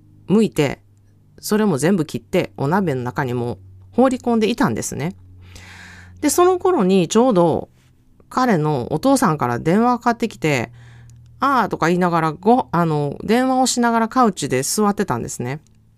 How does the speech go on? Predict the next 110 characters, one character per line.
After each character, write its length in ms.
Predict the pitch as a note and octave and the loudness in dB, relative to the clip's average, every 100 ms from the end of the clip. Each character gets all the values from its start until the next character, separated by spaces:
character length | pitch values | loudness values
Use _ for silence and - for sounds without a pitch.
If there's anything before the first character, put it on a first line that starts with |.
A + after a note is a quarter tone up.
| _ _ _ _ _ - - | _ _ _ _ _ -20 -6
で、 80 | - | -2
そ 80 | A3+ | 2
こ 100 | D#4+ | 4
で 60 | D#4 | 4
ま 140 | A#3+ | 4
た 80 | F#3+ | 2
私 460 | E3 - F#3 F3+ | 0 -2 -2 0
の 280 | F3+ F3+ F3+ - | 0 0 -2 0
イ 80 | |
ラ 140 | D#3 A3 | 0 0
ッ 40 | |
と 120 | - | 0
し 140 | A#3+ G3 | 2 2
た 100 | E3 | 2
ス 200 | F#3 F#3 | 2 4
イ 60 | |
ッ 40 | F#3 | 2
チ 180 | - C#3+ | 0 0
が 220 | C3+ C3+ - - | 0 -4 -14 2
入 140 | F3+ | 2
っ 20 | |
た 100 | F#3 | 4
ん 60 | D3 | -2
で 60 | C#3+ | -2
す 100 | C3 | -6
よ。 80 | |
も 80 | B2+ | -4
う 40 | C3+ | -4
何 160 | D#3 | -4
回 220 | E3 F3+ | -2 -2
ま 120 | F#3 G3+ | -2 -2
ー 40 | |
ち 80 | - | -4
ゃ 40 | |
ん 60 | C3 | -6
ス 140 | - | -4
イ 40 | D3 | -4
ッ 20 | |
チ 80 | D3 | -4
入 120 | A#2+ | -4
ん 20 | |
ね 80 | B2 | -4
ん 20 | |
っ 20 | |
て 80 | A#2+ | -2
感 140 | D#3 F3+ | 2 4
じ 100 | A#3 | 8
な 80 | |
ん 40 | G#3+ | 8
で 120 | F3+ | 6
す 100 | F3 | 2
け 100 | D#3 | 0
れ 80 | C#3 | 0
ど 80 | C3+ | -2
も。 220 | C3 - - - - - | -4 -8 -16 -16 -16 -8
あ 200 | D#3 C#3+ | -6 -4
の、 240 | C#3+ C3+ | -6 -6
again、 480 | - D#3 D#3+ D3+ A2+ | -4 -2 0 -2 -2
私 340 | - C#3 D3+ - | -4 -6 -4 -4
は 60 | |
す 200 | C#3+ - | 0 0
ご 160 | D3+ F3+ | 0 -2
く 100 | - | -2
ハ 200 | - F#3+ | 2 4
ン 80 | F#3 | 4
グ 80 | C#3 | 2
リ 80 | |
ー 20 | B2+ | -4
だ 80 | |
っ 60 | A#2 | -4
た 100 | C3 | -4
の 100 | B2+ | -2
で、 260 | B2+ B2+ C#3+ - - | -2 -2 -6 -12 -12
あ 160 | - D#3+ | 2 4
の、 140 | F#3+ | 4
多 180 | F#3+ G3 | 4 4
分 160 | D#3+ C#3+ | 4 4
そ 140 | - | 4
れ 120 | E3 | 4
が、 220 | D3+ D3+ C#3+ - - - | 4 2 0 -12 -14 -8
あ 120 | C3 | -6
の、 180 | B2+ B2+ | -6 -4
後 180 | C#3 D3+ | 0 0
押 100 | C#3+ | 0
し 100 | D#3 | -2
し 40 | |
て 100 | - | -4
め 80 | A#2+ | -4
っ 40 | C3+ | -4
ち 60 | |
ゃ 40 | B2+ | -4
ス 160 | - | -2
イ 40 | C#3+ | -4
ッ 20 | |
チ 80 | C#3 | -4
入 80 | |
っ 40 | B2 | -6
た 80 | B2+ | -6
ん 40 | |
だ 80 | B2+ | -6
と 80 | C3 | -6
思 60 | |
う 40 | C3 | -4
ん 20 | |
で 60 | |
す 80 | B2+ | -4
け 100 | - | -4
れ 100 | A#2+ | -4
ど 80 | A#2+ | -4
も。 300 | C3+ C3 B2 | -4 -4 -6